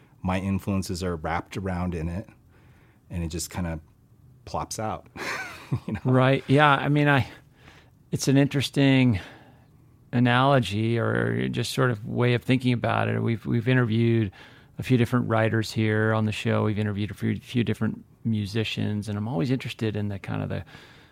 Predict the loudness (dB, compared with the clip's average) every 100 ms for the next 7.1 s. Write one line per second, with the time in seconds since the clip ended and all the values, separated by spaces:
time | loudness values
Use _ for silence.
0 | _ -4 0 2 0 2 6 6 6 2
1 | -4 -6 -4 0 0 0 0 0 2 0
2 | -2 -2 -2 -2 -4 -6 -6 -6 -8 -8
3 | -6 -8 -6 -4 -2 -2 -2 -4 -6 -4
4 | -6 -10 -16 -20 -20 -20 -20 _ _ _
5 | _ -4 -4 -2 2 4 4 0 0 2
6 | 4 6 6 4 4 4 6 8 8 6
7 | 4